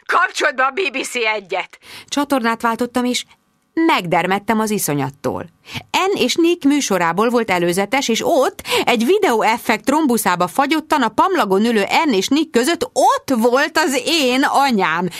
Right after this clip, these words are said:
feltupírozva, kifestve, mint egy Katie Boyle vagy, vagy kifene. „Bemutatjuk szédületes, új felvezetőnket, Pam Jones-t”, mondta Anne, aki ugyancsak váratlanul maradt páratlanul,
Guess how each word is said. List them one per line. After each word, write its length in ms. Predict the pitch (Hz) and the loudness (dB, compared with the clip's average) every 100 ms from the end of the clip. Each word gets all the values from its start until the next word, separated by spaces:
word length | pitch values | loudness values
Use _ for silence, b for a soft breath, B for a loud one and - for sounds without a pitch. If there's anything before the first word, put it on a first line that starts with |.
| B | B
feltupírozva, 840 | - 240 240 240 226 247 240 240 269 | -4 -2 0 -2 0 0 0 0 -2
kifestve, 640 | - 240 - 202 - 202 | -2 -2 0 -4 -2 -2
mint 220 | 294 262 | 0 0
egy 140 | 262 262 - | 0 0 0
Katie 300 | 349 - 202 | 0 0 0
Boyle 360 | 202 190 190 | 2 2 2
vagy, 220 | 196 196 | 0 0
vagy 180 | 190 220 | -2 -2
kifene. 580 | - 233 - 170 160 135 B B B B B B B B B B - 554 | -2 -2 0 0 0 -4 B B B B B B B B B B -2 0
„Bemutatjuk 520 | 494 381 330 320 240 | 2 0 0 0 -2
szédületes, 1080 | - - 415 440 370 311 311 311 247 240 247 | 0 0 0 2 0 0 0 0 0 0 -2
új 300 | - 262 392 | 0 2 2
felvezetőnket, 1200 | 392 311 277 262 240 240 233 240 226 214 208 202 - | 2 0 0 0 0 0 0 0 2 0 0 0 0
Pam 140 | 330 440 480 403 | 0 2 0 2
Jones-t”, 680 | 254 226 226 226 240 247 | 2 2 2 0 0 0
mondta 280 | 247 269 254 | 0 0 0
Anne, 340 | 170 170 147 165 320 | 0 -2 -4 -6 -4
aki 240 | 277 302 320 | -4 0 0
ugyancsak 420 | 415 427 392 359 | 2 0 0 0
váratlanul 580 | 277 269 254 247 240 240 | 0 0 0 0 0 2
maradt 360 | 220 208 220 - | 2 0 -2 0
páratlanul, 920 | - 233 240 262 285 277 277 349 | 2 2 2 2 2 2 2 2